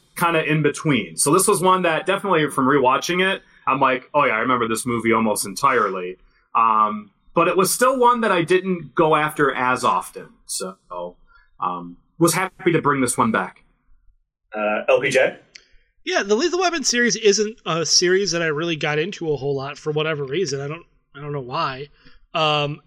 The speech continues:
Speaker 3: so this one, this might be maybe the third time I've seen it all the way through.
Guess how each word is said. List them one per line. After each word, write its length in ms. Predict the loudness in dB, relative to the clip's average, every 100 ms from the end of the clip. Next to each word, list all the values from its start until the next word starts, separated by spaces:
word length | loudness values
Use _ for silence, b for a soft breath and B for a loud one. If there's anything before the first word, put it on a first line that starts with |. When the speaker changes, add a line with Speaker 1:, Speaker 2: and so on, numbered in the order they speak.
| _
Speaker 3:
so 180 | -2
this 240 | -2 0 0
one, 320 | 0 0 -2 -8 -20 b b
this 200 | 0 0 -2
might 460 | -4 -2 -2 -4 -8
be 640 | -6 -4 -4 -4 -6 -10
maybe 460 | -14 -8 -6 -4 -4
the 100 | -4
third 320 | -6 -6 -6
time 300 | -6 -6 -4
I've 120 | -4
seen 280 | -2 -4 -6
it 80 | -4
all 120 | -4
the 80 | -2
way 160 | -4 -6
through. 520 | -6 -2 -2 -2